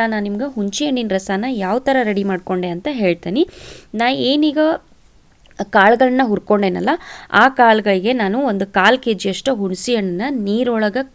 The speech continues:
ಚಲೋತ್ನಂಗ ನೆನೆಸ್ಕೊಂಡು ಅದರದ ರಸ ಎಲ್ಲ ತಕ್ಕೊಂಡು ರಸನ ನೀರಿನ ಅಂಶ ಹೋಗೋ ಮಟ್ಟ ಚಲೋತ್ನಂಗ ಕುದಿಸಿ ತಕ್ಕೊಂಡೇನಿ. So ನೋಡ್ರಿ, ಈ ಥರ ನಾನು ಹುಣಸೆ ಹಣ್ಣಿನ ರಸನ ರೆಡಿ ಮಾಡ್ಕೊಂಡೇನಿ. ಬರ್ರಿ ಈಗ ಮಿಕ್ಸಿನೂ ಮಾಡ್ಕೊಂಡೇನಿ ನಾನು. ನೆಕ್ಸ್ಟ್ ಈಗ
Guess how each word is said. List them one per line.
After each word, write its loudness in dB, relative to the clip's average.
ಚಲೋತ್ನಂಗ 0
ನೆನೆಸ್ಕೊಂಡು -2
ಅದರದ 0
ರಸ 0
ಎಲ್ಲ 2
ತಕ್ಕೊಂಡು -6
ರಸನ 0
ನೀರಿನ 2
ಅಂಶ -4
ಹೋಗೋ -2
ಮಟ್ಟ -4
ಚಲೋತ್ನಂಗ -4
ಕುದಿಸಿ -2
ತಕ್ಕೊಂಡೇನಿ. 0
So 0
ನೋಡ್ರಿ, 0
ಈ -2
ಥರ 2
ನಾನು -4
ಹುಣಸೆ -4
ಹಣ್ಣಿನ -2
ರಸನ -6
ರೆಡಿ 2
ಮಾಡ್ಕೊಂಡೇನಿ. -2
ಬರ್ರಿ 2
ಈಗ -4
ಮಿಕ್ಸಿನೂ -2
ಮಾಡ್ಕೊಂಡೇನಿ 2
ನಾನು. -2
ನೆಕ್ಸ್ಟ್ -2
ಈಗ -2